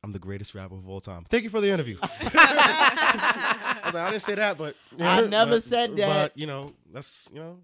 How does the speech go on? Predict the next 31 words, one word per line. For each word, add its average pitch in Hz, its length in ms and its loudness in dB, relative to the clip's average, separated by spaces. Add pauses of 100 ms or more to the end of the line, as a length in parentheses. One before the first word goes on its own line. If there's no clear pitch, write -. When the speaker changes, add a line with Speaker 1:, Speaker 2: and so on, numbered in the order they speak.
(120)
Speaker 1:
g-, - 320 -20
go 123 120 -14
for 165 140 -20
yours. 143 420 -14
You 110 80 -16
know, 123 60 -10
Speaker 2:
Yeah. 123 80 -10
Speaker 1:
put 107 100 -8
it, 156 180 -14
put 156 140 -14
it 170 40 -12
in 165 60 -14
the 165 40 -14
universe. 117 540 -16
Speaker 2:
Yeah. 98 140 -20 (500)
No, 226 120 -6 (120)
Joe, 175 300 0
but 160 260 0 (480)
somebody 214 340 -4
like 165 160 -4
Fat 156 200 -4
Joe, 127 360 -6 (160)
again, 104 580 -12
like 113 180 -14
you 120 80 -20
said, 95 280 -14 (120)
very, 117 360 -8
very, 98 320 -12
very 90 280 -18
slept - 340 -20
on. 85 300 -18